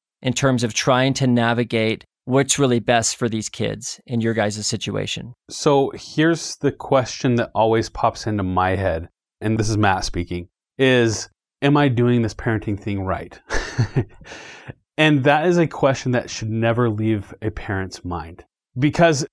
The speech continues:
Speaker 2: it's a constant change. There's constant changes that will always happen day to day. And you just have to constantly ask yourself that question is, "Am I doing this parenting thing right?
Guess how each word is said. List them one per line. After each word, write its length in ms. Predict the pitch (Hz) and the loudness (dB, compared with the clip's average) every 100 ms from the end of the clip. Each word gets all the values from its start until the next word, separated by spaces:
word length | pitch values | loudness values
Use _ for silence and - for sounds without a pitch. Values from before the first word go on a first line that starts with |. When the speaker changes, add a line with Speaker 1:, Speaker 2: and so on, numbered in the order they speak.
| _ - | _ -6
Speaker 2:
it's 180 | 147 139 | -2 0
a 40 | |
constant 460 | 147 - 165 - 143 | 0 2 0 0 -2
change. 400 | - 151 98 - | 0 0 0 0
There's 260 | - 139 120 | 2 2 0
constant 760 | - - - 156 147 - 139 | -8 -6 0 0 0 0 -2
changes 800 | - - 127 127 120 110 110 101 - _ | -4 -6 0 2 2 2 0 -2 -8 _
that 140 | 117 113 | 0 2
will 200 | 110 - | 0 0
always 340 | 104 113 113 107 | 2 2 2 0
happen 480 | 101 98 - 98 | 0 0 0 -4
day 200 | 92 98 | 0 0
to 100 | 98 | 0
day. 320 | 92 90 85 90 _ _ _ | 0 -2 -2 -6 _ _ _
And 440 | 113 107 101 98 - _ _ - | 0 2 2 0 -6 _ _ -4
you 100 | 123 | -2
just 140 | 123 | 0
have 160 | - 127 | 0 2
to 120 | 135 | 0
constantly 500 | 107 - 120 117 123 | -2 -4 -4 -2 -2
ask 220 | 107 101 - | -2 -2 -4
yourself 360 | 104 120 - | -4 -2 -2
that 120 | 104 95 | -4 -2
question 400 | 135 135 - 87 | -2 -2 -8 -10
is, 200 | 92 - _ _ - | -10 -14 _ _ -2
"Am 180 | 127 131 | 2 4
I 120 | 139 | 2
doing 400 | 113 110 107 104 | 2 0 2 0
this 180 | 101 - | -2 -6
parenting 500 | - - 101 98 92 | -12 -8 -8 -8 -8
thing 220 | 101 92 | -8 -8
right? 240 | 87 85 | -8 -10